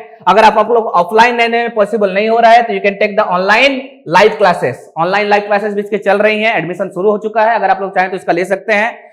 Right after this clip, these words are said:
We are providing the study material, all study material has been provided to you as far as, uh, the course, course के हिसाब से जो भी आपको study material चाहिए, study material आपको provide किया जाएगा। ओके, पब्लिकेशन बुक,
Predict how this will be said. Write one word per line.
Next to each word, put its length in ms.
We 100
are 140
providing 420
the 100
study 300
material, 420
all 240
study 260
material 260
has 60
been 160
provided 360
to 100
you 160
as 140
far 180
as, 220
uh, 380
the 120
course, 280
course 220
के 80
हिसाब 200
से 60
जो 120
भी 80
आपको 180
study 240
material 300
चाहिए, 180
study 240
material 220
आपको 120
provide 280
किया 140
जाएगा। 340
ओके, 280
पब्लिकेशन 540
बुक, 300